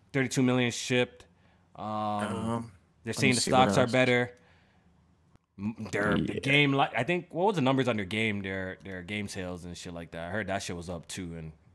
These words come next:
Speaker 2: What, the total software sales? Oh,
Speaker 1: Yeah.
Speaker 2: what's interesting too is the, speaking of software sales, I think they're at, like, sixty-two percent, um, digital versus physical in terms of software. So
Speaker 1: Jesus.
Speaker 2: definitely seeing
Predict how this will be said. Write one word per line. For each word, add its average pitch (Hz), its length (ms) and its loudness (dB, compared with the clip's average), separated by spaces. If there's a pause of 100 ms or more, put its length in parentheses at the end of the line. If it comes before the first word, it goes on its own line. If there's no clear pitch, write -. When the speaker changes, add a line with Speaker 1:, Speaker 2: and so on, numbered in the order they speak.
(1040)
Speaker 2:
What, 147 240 12
the 135 80 12
total 135 260 12
software 151 440 12
sales? 165 360 12
Oh, 262 300 12
Speaker 1:
Yeah. - 160 2
Speaker 2:
what's 175 140 6
interesting 214 500 6
too 226 220 10
is 139 100 10
the, 139 160 4 (480)
speaking 226 300 6
of 135 80 8
software 135 420 8
sales, 131 380 6 (220)
I 147 100 10
think 220 120 12
they're 196 120 12
at, 170 100 12
like, 139 140 10
sixty-two 208 500 8
percent, 156 540 12 (560)
um, 131 300 10
digital 131 460 8
versus 127 360 2
physical 131 460 2
in 107 60 0
terms 107 280 2
of - 80 -6
software. 110 460 6
So 101 340 0 (360)
Speaker 1:
Jesus. 131 300 -2
Speaker 2:
definitely 131 320 10
seeing 107 460 4